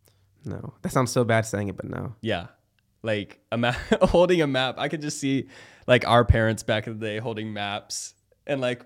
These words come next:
Speaker 2: "Oh, turn right, right here." It's
Speaker 1: Yeah, my, my mom
Speaker 2: Jeez.
Speaker 1: is, like,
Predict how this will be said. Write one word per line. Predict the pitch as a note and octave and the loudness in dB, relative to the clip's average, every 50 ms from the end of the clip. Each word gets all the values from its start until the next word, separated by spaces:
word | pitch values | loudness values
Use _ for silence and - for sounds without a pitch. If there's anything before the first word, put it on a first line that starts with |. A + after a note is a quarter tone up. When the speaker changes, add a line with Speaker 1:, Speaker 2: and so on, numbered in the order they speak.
| _ - | _ -4
Speaker 2:
"Oh, | G3+ A3+ A3+ G#3+ G3 - - _ _ _ | -2 -2 -2 -2 -4 -6 -14 _ _ _
turn | - F#3 E3 | -6 -4 -4
right, | D#3+ D#3+ D#3 E3+ E3 - | -2 -2 -2 -2 -4 -4
right | - D3+ D3+ C#3 | -6 -6 -4 -4
here." | - F3 E3 D#3+ D3 C3+ B2+ - - G#1+ | -4 -4 -4 -4 -6 -8 -8 -10 -12 -12
It's | B1 B1+ - - | -12 -14 -14 -12
Speaker 1:
Yeah, | - - A#2+ A2 G#2 | -6 -4 -2 -2 -2
my, | G2 A2 B2+ C3 - - - _ - _ | 0 0 -2 -2 -4 -8 -18 _ -20 _
my | - B2 B2 | 0 0 2
mom | A2+ G2+ G2+ G2+ G#2 G#2+ A#2+ C3+ C#3+ - G#2 | 2 2 0 0 2 4 4 2 2 0 -2
Speaker 2:
Jeez. | G2+ - - A2 | -6 -6 -4 -2
Speaker 1:
is, | G#2+ G2+ F#2+ | -2 -2 0
like, | G2+ G2+ G2 F#2 - | -2 -2 -2 -4 -6